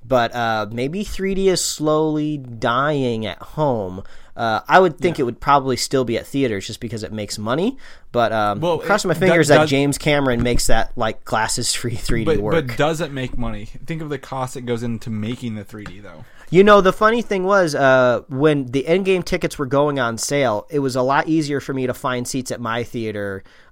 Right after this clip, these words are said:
Speaker 1: uh, in the three D screenings because, uh, people just wanted to see it in two D. So
Speaker 2: Mm.
Speaker 1: go away, three D films.
Speaker 2: Well,
Speaker 1: We don't want you anymore.
Speaker 2: let me tell you a fun fact I learned about three D home movies today, and this makes me a
Speaker 1: Mm-hmm.
Speaker 2: little bit sad that they're going away.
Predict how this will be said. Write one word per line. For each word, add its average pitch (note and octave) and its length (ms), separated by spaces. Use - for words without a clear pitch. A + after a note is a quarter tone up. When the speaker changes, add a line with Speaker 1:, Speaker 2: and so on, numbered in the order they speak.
Speaker 1:
uh, A#2+ 200
in C3 80
the A#2 80
three C3 360
D A2 440
screenings G#2 640
because, G#2+ 680
uh, G#2+ 280
people B2+ 280
just A#2+ 160
wanted A#2 300
to A2 40
see A2+ 220
it A2 160
in A#2 100
two B2 160
D. A#2+ 280
So G#2+ 580
Speaker 2:
Mm. A2+ 140
Speaker 1:
go E3 220
away, F#3 180
three C3+ 200
D A#2 120
films. G#2+ 280
Speaker 2:
Well, A2 40
Speaker 1:
We C3+ 80
don't E3+ 140
want D#3+ 180
you A#2 80
anymore. G#2 220
Speaker 2:
let A#3 100
me D#4 80
tell C4 200
you G#3+ 140
a D#3+ 60
fun F3 240
fact E3 260
I D3 100
learned C#3+ 200
about B2+ 220
three C#3 240
D C3+ 100
home B2+ 220
movies B2+ 340
today, E3+ 340
and B2 200
this A#2+ 160
makes C3 260
me C3 80
a B2 40
Speaker 1:
Mm-hmm. A2+ 100
Speaker 2:
little A2+ 140
bit C3+ 180
sad C#3 300
that C#3 100
they're D3 120
going D3+ 220
away. E3 320